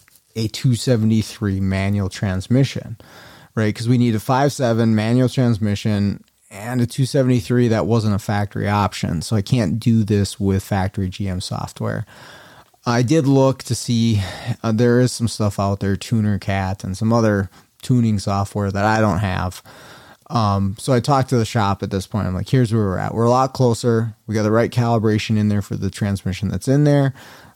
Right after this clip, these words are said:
Uh, the P C M reads the wrong vin now, but we're not in emission state." And I, I don't know if a ninety-five would even qualify for that anyways, but we're a lot closer,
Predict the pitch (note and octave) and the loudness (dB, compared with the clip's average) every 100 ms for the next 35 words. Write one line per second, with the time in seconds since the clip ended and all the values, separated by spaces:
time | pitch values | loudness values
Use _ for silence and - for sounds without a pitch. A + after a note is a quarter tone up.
0 | _ A2+ F2+ F#2+ A2 G2 F#2 F2+ F2 F2+ | _ -10 -10 -4 -2 -2 0 2 2 2
1 | F2 G2 F2+ F2+ F2+ G2 F2+ E2+ F2 F2 | 0 -2 0 0 0 0 0 0 0 -2
2 | F#2+ F#2+ G2+ G#2+ G#2 G2+ F#2+ F#2 F2+ - | -2 0 2 4 4 2 2 0 -2 -2
3 | E2+ - F#2+ F#2 G2 _ _ _ _ _ | -4 -4 -4 -2 -4 _ _ _ _ _
4 | _ G#2 E2 - _ - A#2 A#2 G#2 F#2+ | _ -8 -8 -8 _ -10 -2 0 0 2
5 | F#2+ F#2+ G2+ F#2+ G#2 G2+ G#2 G#2 A2 G#2+ | 0 2 0 0 0 2 2 0 0 0
6 | A2+ G#2 - A2 G#2 A#2 G#2+ A2 A#2+ A2 | 0 0 0 -4 -2 -2 0 2 2 2
7 | G#2+ G#2 - C3+ A#2+ - - - _ - | 2 0 0 0 0 -4 -18 -20 _ 0
8 | B2 C3+ C#3 C#3+ - C3+ B2 - A#2 A2+ | 2 4 4 2 2 2 2 2 0 0